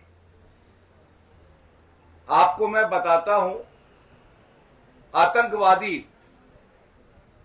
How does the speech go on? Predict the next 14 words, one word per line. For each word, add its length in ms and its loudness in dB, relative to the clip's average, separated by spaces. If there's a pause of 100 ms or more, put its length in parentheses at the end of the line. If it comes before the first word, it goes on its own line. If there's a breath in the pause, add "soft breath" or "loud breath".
(240)
यासीन 480 -2
मलिक, 340 -6 (1300)
नाम 260 -2
आप 220 0
जानते 360 -6
हैं, 160 -18 (3500)
हमारे 340 2
देश 280 -4
के 180 -8
खिलाफ 680 0 (1900)
गतिविधियों 640 -2
में 120 -6
लिप्त 340 -4
था। 200 -8